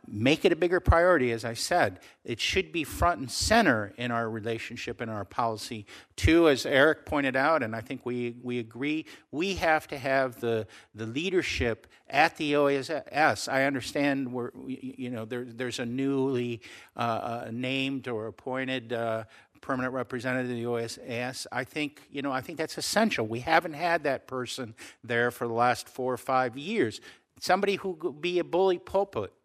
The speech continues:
But I also think our entire demo-, uh, diplomatic corps needs to focus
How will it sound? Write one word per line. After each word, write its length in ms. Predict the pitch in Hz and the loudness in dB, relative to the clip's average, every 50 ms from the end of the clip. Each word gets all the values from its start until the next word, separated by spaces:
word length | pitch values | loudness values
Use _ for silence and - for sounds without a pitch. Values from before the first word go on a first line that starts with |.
| _ - - - _ _ _ 117 | _ -20 -20 -20 _ _ _ 0
But 220 | 113 175 170 - - - _ - | 4 4 4 4 0 -14 _ 0
I 160 | 147 165 180 | 4 6 6
also 320 | 190 214 226 214 - 202 | 6 6 4 0 -2 -6
think 320 | 185 - - 180 175 175 - - - - - - | -6 -4 -4 -4 -4 -4 -8 -14 -18 -18 -6 0
our 280 | 147 147 143 - - - _ - | 2 2 2 2 0 -6 _ -6
entire 500 | 147 139 139 - - 180 180 190 190 175 | -6 -6 -6 -4 0 2 2 2 2 0
demo-, 500 | 131 123 143 139 135 139 143 151 160 - | 0 -2 -4 -2 0 0 2 0 0 0
uh, 260 | - 131 127 127 123 123 113 110 | 2 2 4 4 2 0 -2 -4
diplomatic 560 | - 156 - - 170 151 151 151 139 135 - | -6 -6 -6 -4 -4 -2 0 0 -2 -2 -6
corps 400 | - - - 190 175 160 143 127 | -12 -14 -10 -8 -4 -4 -4 -4
needs 280 | 127 139 151 160 147 - | -4 -6 -8 -10 -12 -12
to 80 | - 156 | -12 -12
focus 720 | - - - - 175 196 190 - - 120 117 - - - | -14 -10 -4 -2 -2 -2 -2 -2 -4 -6 -4 -6 -8 -10